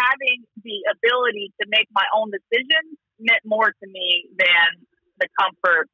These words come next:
of just being a, a company driver. 'Cause I, you know, when I was, uh, getting my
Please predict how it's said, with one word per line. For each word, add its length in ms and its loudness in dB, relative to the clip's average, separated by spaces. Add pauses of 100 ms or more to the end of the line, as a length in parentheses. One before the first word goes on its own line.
of 160 -2
just 240 -2
being 160 -4
a, 80 -6 (200)
a 120 -4
company 320 -2
driver. 320 0
'Cause 160 -2 (160)
I, 240 4 (160)
you 80 2
know, 240 2
when 160 0
I 160 2
was, 160 -2 (880)
uh, 280 2 (640)
getting 280 2
my 80 0